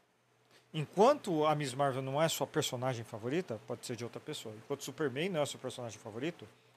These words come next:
pode ser de outra pessoa. Tá bom?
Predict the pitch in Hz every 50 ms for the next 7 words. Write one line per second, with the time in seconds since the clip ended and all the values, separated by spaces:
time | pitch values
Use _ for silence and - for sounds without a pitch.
0 | _ - - - - - 285 285 262 240 - - - 196 - - 196 175 - -
1 | - _ _ _ _ _ _ _ _ _ _ _ _ _ _ _ _ _ _ _
2 | _ _ _ _ _ _ _ - 107 95 - 139 196 294 330